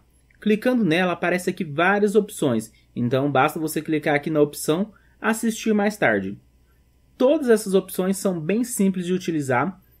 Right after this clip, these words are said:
e eu espero que vocês utilizem bastante pra poder assistir os vídeos aí do canal, que às vezes não tem tempo de você assistir naquele momento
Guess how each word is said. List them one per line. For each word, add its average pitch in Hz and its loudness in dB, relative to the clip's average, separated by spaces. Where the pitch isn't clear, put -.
e 254 -2
eu 254 2
espero 208 4
que 202 -4
vocês 190 0
utilizem 185 -2
bastante 170 -2
pra 220 2
poder 196 4
assistir 185 -4
os 151 -6
vídeos 147 -6
aí 147 4
do 143 -6
canal, 147 0
que 160 -2
às 139 -2
vezes 143 0
não 165 -6
tem 165 -4
tempo 151 -4
de 151 -12
você 147 -6
assistir 143 -4
naquele 143 -2
momento 139 -2